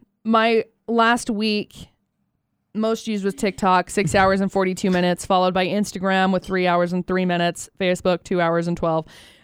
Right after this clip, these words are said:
And then, uh, Wow Plus, which is where I watch RuPaul's Drag Race at an hour and fifty-five minutes, which really isn't that much.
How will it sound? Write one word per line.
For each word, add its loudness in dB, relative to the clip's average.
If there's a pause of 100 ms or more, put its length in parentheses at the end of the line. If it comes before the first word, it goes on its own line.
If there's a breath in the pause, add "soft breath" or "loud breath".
And 4
then, 0 (640)
uh, -2
Wow 0
Plus, -4 (200 loud breath)
which -12
is -8
where -2
I -2
watch -4
RuPaul's -6
Drag -2
Race -6 (120)
at -4
an 0
hour -2
and -2
fifty-five -2
minutes, -4 (440 soft breath)
which -4
really 0
isn't -2
that -2
much. -6